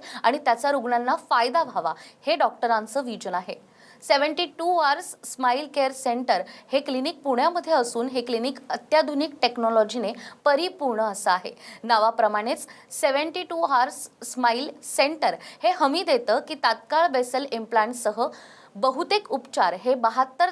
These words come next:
तासांच्या आत पूर्ण होतात. बहात्तर तास स्माइल केअर सेंटरमध्ये रुग्णांना शक्य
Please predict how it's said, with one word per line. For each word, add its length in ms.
तासांच्या 460
आत 160
पूर्ण 300
होतात. 280
बहात्तर 500
तास 300
स्माइल 380
केअर 200
सेंटरमध्ये 800
रुग्णांना 500
शक्य 440